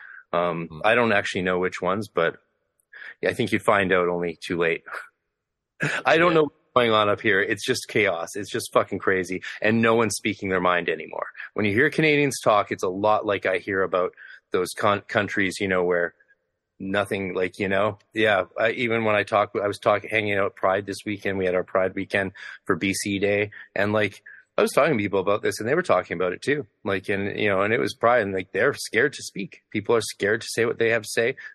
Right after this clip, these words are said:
Speaker 1: They're, they're just saying, like, "We're just shutting down basically as a, as a people.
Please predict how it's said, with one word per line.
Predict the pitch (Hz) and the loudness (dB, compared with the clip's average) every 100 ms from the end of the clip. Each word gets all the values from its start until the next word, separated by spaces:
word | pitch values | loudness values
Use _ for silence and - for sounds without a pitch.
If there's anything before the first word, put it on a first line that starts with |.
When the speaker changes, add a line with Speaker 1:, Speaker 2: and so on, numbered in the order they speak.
| _ | _
Speaker 1:
They're, | 104 98 | -2 0
they're | 101 104 | 0 0
just | 101 - | 0 -2
saying, | - 104 104 | 2 2 2
like, | 101 101 | -2 -4
"We're | 101 | -4
just | 101 | -4
shutting | - 104 107 92 | 0 0 0 0
down | 92 110 | -2 -2
basically | 87 90 - - 85 - - - | -4 -6 -8 -6 -6 -8 -10 -4
as | 90 | 0
a, | 90 | 2
as | 92 90 | 0 -2
a | |
people. | - 101 101 90 | -4 -6 -2 -4